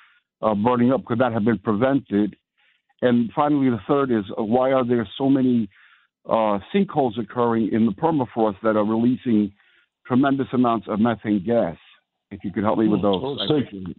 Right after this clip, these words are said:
Speaker 2: no, interesting, Al. Thank you for the triad there. We're talking about the sun. We know the sun rotates at the equator, Al, about every twenty-five days. But the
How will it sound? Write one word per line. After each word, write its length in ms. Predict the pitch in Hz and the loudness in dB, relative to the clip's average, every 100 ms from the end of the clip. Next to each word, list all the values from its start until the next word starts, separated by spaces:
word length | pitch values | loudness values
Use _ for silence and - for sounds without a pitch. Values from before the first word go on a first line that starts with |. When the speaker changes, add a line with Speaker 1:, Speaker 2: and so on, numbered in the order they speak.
| - | -4
Speaker 2:
no, 320 | 113 220 185 | 0 0 0
interesting, 520 | 190 180 175 127 107 | 0 0 0 -2 -2
Al. 180 | 98 110 | -2 0
Thank 240 | 147 135 | -2 -2
you 80 | 135 | -2
for 140 | 123 | -2
the 100 | 110 | -6
triad 500 | - 147 151 123 90 | -4 -2 0 -2 -4
there. 220 | 90 90 87 - - _ _ | -4 -6 -6 -10 -20 _ _
We're 160 | 175 185 | -2 0
talking 160 | 220 | 0
about 180 | 180 131 | 0 0
the 80 | 113 - | 0 0
sun. 160 | 92 - _ _ _ _ _ - | -2 -6 _ _ _ _ _ -4
We 140 | 143 | 0
know 120 | 170 | 0
the 160 | 170 147 | 0 0
sun 200 | 165 156 | 0 0
rotates 440 | 147 147 139 127 | 0 0 0 -2
at 120 | 131 104 | -4 -6
the 120 | 110 | -6
equator, 480 | 104 - 131 113 - _ _ _ _ | -6 -4 -2 -2 -8 _ _ _ _
Al, 280 | - 90 90 | -2 0 0
about 260 | - 113 117 | 0 0 0
every 180 | 110 | 0
twenty-five 540 | - 120 110 113 85 92 | -2 -4 -4 -4 -6 -6
days. 180 | - - - - _ _ _ _ _ | -8 -8 -12 -16 _ _ _ _ _
But 120 | 127 | -2
the 80 | 123 | -2